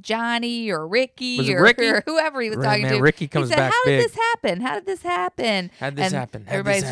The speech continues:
Speaker 2: happen?
Speaker 1: kinda shrugging. "I don't know.
Speaker 2: I don't
Speaker 1: I don't
Speaker 2: know.
Speaker 1: know."
Speaker 2: Yeah.
Speaker 1: So Yeah, go ahead.
Speaker 2: Yeah, C T was just kind of like, "Listen, there's a lot of people around. I don't know how he got, he slipped through." And he wanted to know why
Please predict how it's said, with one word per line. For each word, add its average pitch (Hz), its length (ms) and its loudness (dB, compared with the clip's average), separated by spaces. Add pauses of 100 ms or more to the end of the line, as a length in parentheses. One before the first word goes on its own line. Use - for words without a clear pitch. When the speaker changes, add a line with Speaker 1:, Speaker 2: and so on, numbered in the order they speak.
Speaker 2:
happen? - 60 -6
Speaker 1:
kinda 190 200 -6
shrugging. 175 500 -6
"I 165 160 -4
don't 196 200 -8
know. 247 60 -8
Speaker 2:
I - 40 -8
don't 202 140 -4
Speaker 1:
I 339 320 -2
don't 240 360 0
Speaker 2:
know. 120 240 -4
Speaker 1:
know." 349 200 -12 (280)
Speaker 2:
Yeah. - 100 -6
Speaker 1:
So 240 380 -2 (320)
Yeah, 214 220 -2
go 233 140 -6
ahead. 214 220 -4
Speaker 2:
Yeah, 214 200 2
C 226 200 -4
T 233 140 -2
was 190 100 0
just 175 180 -6
kind 170 140 -2
of 143 80 -4
like, 143 200 -4
"Listen, 151 240 -4
there's 127 140 -6
a 131 40 -2
lot 139 220 2
of 135 80 -10
people 123 320 -6
around. 110 580 -6
I 113 100 -6
don't 123 140 -10
know 117 160 -6
how 120 220 -4
he 117 80 -6
got, 113 260 -6
he 117 180 -12
slipped 120 380 -10
through." 107 560 -8
And 107 160 -12 (300)
he 226 120 -6
wanted 269 280 -2
to 214 80 0
know 170 340 -4 (220)
why 151 760 -2